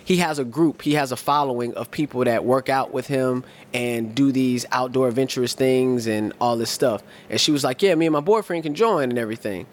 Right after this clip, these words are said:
So they exchanged phone numbers, and he started texting her, and it wasn't really about working out. And so she was confused because she felt like, "Well,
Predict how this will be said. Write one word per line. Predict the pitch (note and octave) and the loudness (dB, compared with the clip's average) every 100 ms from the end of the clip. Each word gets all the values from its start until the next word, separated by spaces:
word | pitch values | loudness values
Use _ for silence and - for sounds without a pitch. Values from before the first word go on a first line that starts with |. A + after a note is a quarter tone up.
| - - - | -20 -20 -4
So | - C#3 C3+ B2 | 2 4 4 0
they | - C3 | -2 0
exchanged | C3+ G3 G3 F#3 | 2 2 2 2
phone | F3+ E3 | 2 2
numbers, | D3+ C3+ B2+ - | 2 0 -2 -4
and | B2 | -6
he | E3 | -2
started | E3 E3+ D3 C#3 | 0 2 2 0
texting | - D#3+ - C3 | -4 -6 -4 -4
her, | B2 A2+ | -2 -2
and | A2+ A#2+ | -2 -4
it | A#2+ | -2
wasn't | - A3 A3+ G#3 D#3 | 0 2 2 -2 0
really | F#3 F#3 F3 | 2 4 4
about | D3+ D3+ D3+ | 2 2 0
working | B2+ C#3 C3+ B2+ | 0 -2 0 -2
out. | B2+ F#2+ - - - - - - | 0 -2 -8 -20 -20 -20 -20 -6
And | B2+ B2+ | -2 -2
so | - C#3+ C3+ C3 B2 B2+ - - - - - - | 0 2 4 4 2 -2 -16 -20 -20 -20 -20 -4
she | - G3+ | 0 2
was | A3 F3+ - | 2 2 0
confused | C#3+ C3+ A#3+ C4+ A#3 E3+ E3+ - | -4 -4 0 2 4 2 0 -4
because | - C#3+ D3 C#3 C#3 C3 - - - | -4 0 2 4 4 2 -4 -16 -8
she | - A#3+ | 0 0
felt | A#3 D#3 | 2 2
like, | C3 C3 C3+ - - _ - | 4 2 0 -4 -20 _ -2
"Well, | C3 C#3+ C3+ C3+ | 4 4 4 0